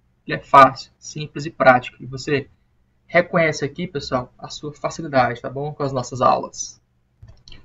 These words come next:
Certo? Na descrição do vídeo aqui, pessoal, nós temos a nossa página no Facebook pra você curtir, o nosso perfil no Instagram pra você se inscrever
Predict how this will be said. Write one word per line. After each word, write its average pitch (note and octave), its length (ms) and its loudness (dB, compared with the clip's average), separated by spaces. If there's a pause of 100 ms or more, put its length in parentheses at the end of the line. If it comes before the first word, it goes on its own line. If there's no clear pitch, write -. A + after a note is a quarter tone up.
(640)
Certo? F#3 400 8 (180)
Na G#3+ 140 4
descrição G3 420 4
do F3 120 0
vídeo F3 200 0
aqui, G#3 200 2
pessoal, F3 440 8
nós D#3 220 -4
temos D3+ 260 -8
a D#3 60 -4
nossa D#3 240 -2
página D#3+ 480 8
no C#3+ 140 -4
Facebook D3 500 -6
pra C#3 100 -6
você B2+ 200 -8
curtir, - 320 -12
o D3 60 -4
nosso E3+ 280 4
perfil F3 400 -2
no D#3+ 60 -8
Instagram C#3+ 400 -2
pra D3 100 -6
você C3+ 260 -8
se - 120 -18
inscrever - 800 -2